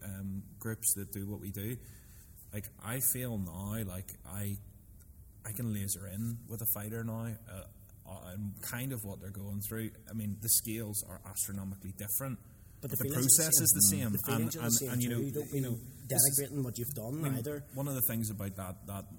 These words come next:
Speaker 1: novice event we did was, you know, there was this thing of, you know, "Don't be cheering and don't be doing this and
Speaker 2: That
Speaker 1: don't be
Speaker 2: gets
Speaker 1: doing
Speaker 2: on
Speaker 1: that." And
Speaker 2: my
Speaker 1: that,
Speaker 2: too.
Speaker 1: do you know what it is? See,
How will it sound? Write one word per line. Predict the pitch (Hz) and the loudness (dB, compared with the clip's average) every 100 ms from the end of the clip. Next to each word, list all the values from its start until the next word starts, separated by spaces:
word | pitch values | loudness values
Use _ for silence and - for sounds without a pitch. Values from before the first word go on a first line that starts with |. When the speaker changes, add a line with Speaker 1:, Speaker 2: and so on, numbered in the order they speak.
| - | -4
Speaker 1:
novice | 101 101 107 - | -2 2 4 4
event | 110 101 | 2 -4
we | 101 | -4
did | 101 104 | -4 -4
was, | 98 101 | -4 -4
you | |
know, | 95 | -4
there | 92 95 | -6 -2
was | 95 | 0
this | 95 - | 0 0
thing | 87 101 | -2 -4
of, | 98 | -2
you | 98 | -4
know, | 101 | -4
"Don't | 104 | -4
be | 101 | -4
cheering | 107 - 104 104 107 | -4 -2 -2 -2 -2
and | 104 | -2
don't | 107 | -4
be | 101 | -4
doing | 104 104 | -4 -4
this | 104 107 107 | 0 0 0
and | 101 | -2
Speaker 2:
That | |
Speaker 1:
don't | 110 | -4
be | 110 | -2
Speaker 2:
gets | 110 | -2
Speaker 1:
doing | 110 | -2
Speaker 2:
on | 107 | -2
Speaker 1:
that." | 131 - | -4 -4
And | 127 | -4
Speaker 2:
my | |
Speaker 1:
that, | - | -2
Speaker 2:
too. | |
Speaker 1:
do | 165 | 0
you | 175 | 0
know | |
what | 208 | 0
it | 160 | -2
is? | 165 220 - - - - - - | -2 -4 -6 -8 -16 -16 -16 -6
See, | - 107 | -2 0